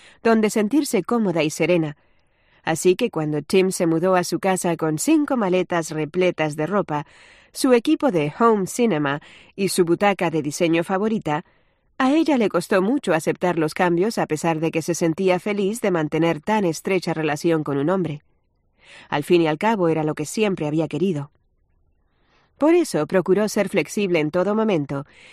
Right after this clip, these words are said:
y permitir a Tim utilizar el espacio a su manera, sin lanzarse sobre él un segundo después de pillarle dejando un vaso sucio en el fregadero. No obstante,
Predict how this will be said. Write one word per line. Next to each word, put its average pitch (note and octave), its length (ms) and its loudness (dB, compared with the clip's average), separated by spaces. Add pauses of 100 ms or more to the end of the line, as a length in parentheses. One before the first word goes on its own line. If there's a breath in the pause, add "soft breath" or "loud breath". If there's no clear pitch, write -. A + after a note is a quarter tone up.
(140)
y B3+ 120 2
permitir B3+ 420 4
a E4 80 2
Tim D#3 400 0
utilizar F#3+ 500 2
el F3 100 2
espacio F3 440 0
a E3 60 0
su F3+ 120 -2
manera, E3+ 400 0 (380 soft breath)
sin F#3+ 240 2
lanzarse E3 540 0
sobre D#3 360 0
él F#3 120 2
un F3+ 80 4
segundo F3 480 2
después D#3+ 420 0
de D3+ 180 2
pillarle F3 600 0
dejando E3+ 360 0
un E3 80 4
vaso E3 260 0
sucio F#3 300 -2
en D3 60 0
el C#3+ 100 -2
fregadero. D3+ 540 -2 (1120)
No F#3+ 200 4
obstante, D#3+ 520 -2